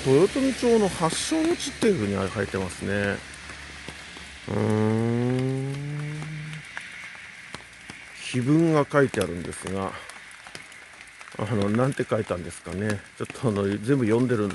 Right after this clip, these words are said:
時間はあまりないので、えー、興味ある方、動画止めていただいて、あの、画像の画面拡大して読んでいただくか、これウェブに出てませんかね。平成十四年十月に、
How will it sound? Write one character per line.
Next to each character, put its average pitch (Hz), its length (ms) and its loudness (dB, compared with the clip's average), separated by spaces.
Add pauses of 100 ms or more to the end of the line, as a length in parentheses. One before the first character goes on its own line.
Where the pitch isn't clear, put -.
(160)
時 - 120 -8
間 92 160 -2
は 92 260 -2
あ - 20 -2
ま 98 140 -2
り 101 100 -4
な 101 160 0
い 98 60 -2
の 80 120 -6
で、 80 300 -4 (580)
え 110 140 4
ー、 98 80 -2
興 175 160 6
味 131 140 4
あ 123 100 4
る 131 80 4
方、 113 220 -2
動 143 200 4
画 135 120 4
止 131 120 -2
め 131 140 2
て 135 180 0
い 123 60 0
た 127 140 2
だ 120 100 4
い 117 80 0
て、 113 400 0
あ 110 120 -4
の、 107 100 -4 (1200)
画 127 160 6
像 127 180 4
の 127 120 4
画 127 120 6
面 127 160 4 (140)
拡 - 320 -4
大 120 160 6
し - 80 -8
て 123 60 2
読 127 180 6
ん - 20 0
で 113 80 2
い 101 60 0
た 110 100 0
だ 101 80 4
く - 160 -16
か、 - 140 -6
こ - 160 -6
れ 101 80 2
ウ 104 120 4
ェ 120 120 4
ブ 185 100 -2
に 240 100 2
出 220 140 4
て - 80 -4
ま 339 140 -2
せ 90 100 -4
ん 80 60 -6
か - 140 -16
ね。 95 200 -4 (880)
平 190 220 8
成 180 320 2
十 151 340 2
四 98 140 0
年 95 340 -4 (1600)
十 123 340 2
月 175 300 -2
に、 143 240 0